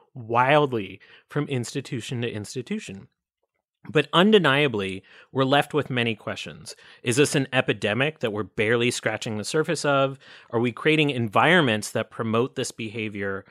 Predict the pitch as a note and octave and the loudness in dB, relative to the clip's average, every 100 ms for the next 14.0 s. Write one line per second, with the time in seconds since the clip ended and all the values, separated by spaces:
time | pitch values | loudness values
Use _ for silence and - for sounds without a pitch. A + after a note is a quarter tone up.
0 | - - - - D3+ E3 F#3 F3 D#3 D3 | -20 -20 -20 -2 2 4 4 4 4 2
1 | C#3+ C3+ - C#3+ C#3+ C#3 C#3 - _ _ | 0 -4 -2 0 0 0 -2 -6 _ _
2 | - D#3 - D3+ C3+ - C#3 A3 - D3 | -2 0 0 -2 -4 -4 -2 -2 0 0
3 | B2+ B2 B2 C3 F#3+ C#3+ - D3+ E3+ C#3+ | 2 2 2 2 4 4 2 2 2 2
4 | - - A#2 - B2+ C3+ C3+ B2+ B2+ C3+ | -2 -6 -8 -4 2 2 2 0 0 -2
5 | B2 B2 - - A3 E3+ G#2 G2 G2+ _ | -2 -4 -10 -8 -2 0 0 -2 -8 _
6 | - - D3 D#3 D3+ - F#3 F3+ E3+ D3 | -16 0 4 4 2 -2 -2 0 0 -2
7 | C3+ C3 - - - D3 G#3+ - D#3+ - | -2 -4 -8 -8 0 4 4 2 -6 -6
8 | A#2+ A2+ - A2+ G#2+ - - _ B2+ C3 | -6 -6 -6 -6 -6 -10 -20 _ 2 2
9 | A#2 C#3+ C#3+ C#3+ C3 A#2+ - C#3+ - C#3+ | 4 2 2 -2 -2 -4 -6 -6 -4 -4
10 | C3 C3 A#2 C#3+ F3+ E3 G#2+ G#2 A2 _ | -2 -4 -4 0 0 2 0 -4 -8 _
11 | - _ _ - D3 D3+ C#3+ C3+ _ _ | -20 _ _ -6 -2 0 -2 -6 _ _
12 | - D#3+ B3 B2 G#2+ - C3+ C#3+ - E3 | -2 0 2 0 -2 -2 -2 -2 -2 0
13 | E3 D#3+ - - - - - - - | 2 0 -2 -6 -6 -12 -20 -20 -20